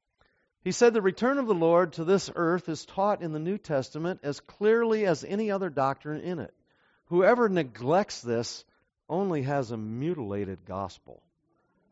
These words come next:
Boy, I like that, right? He's saying it's so abundantly clear that Jesus is coming again that if you don't believe that or you don't see that, then you really don't have the whole gospel.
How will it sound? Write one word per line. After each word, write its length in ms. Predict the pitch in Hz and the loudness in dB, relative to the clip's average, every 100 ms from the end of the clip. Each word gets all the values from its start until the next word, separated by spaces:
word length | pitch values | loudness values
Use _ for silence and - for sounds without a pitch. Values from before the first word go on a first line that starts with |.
| _ - | _ -8
Boy, 100 | 208 | -2
I 160 | 196 | 2
like 320 | 185 147 - - | 2 2 0 0
that, 360 | 110 98 - _ _ _ _ _ | -2 -2 -6 _ _ _ _ _
right? 260 | 156 208 175 | -2 -2 0
He's 240 | 185 220 | -2 -2
saying 440 | - 233 240 220 | 0 2 4 4
it's 160 | 185 - | 2 0
so 380 | - 233 254 254 | 0 4 8 8
abundantly 640 | 208 220 247 233 208 202 | 6 6 4 4 0 -2
clear 800 | 170 170 196 226 254 214 117 87 _ _ _ 139 | -2 0 2 4 6 4 4 -2 _ _ _ 0
that 180 | 185 | 0
Jesus 560 | 156 185 247 214 220 180 | 0 -2 -2 0 -2 -2
is 400 | - 226 247 208 | 0 2 2 0
coming 420 | - 226 226 196 | 0 2 4 2
again 640 | 180 151 208 240 214 170 170 | 0 2 2 4 4 4 4
that 120 | 160 | 2
if 120 | 175 | 2
you 100 | 220 | 2
don't 260 | 233 220 147 | 4 4 2
believe 380 | 170 190 247 202 | 2 4 2 4
that 200 | 175 175 | 4 6
or 60 | |
you 140 | 175 196 | 4 2
don't 180 | 180 | 0
see 280 | 156 - 226 | -2 -4 -2
that, 280 | 220 147 135 | 4 4 4
then 140 | 160 | 0
you 120 | 170 175 | -2 -4
really 280 | 196 208 | -2 0
don't 220 | 156 156 143 | 0 -2 -2
have 200 | 151 147 | -4 -6
the 80 | |
whole 200 | 113 127 | -8 -8
gospel. 600 | 101 113 135 160 - 78 | -4 -2 -2 -6 -16 -20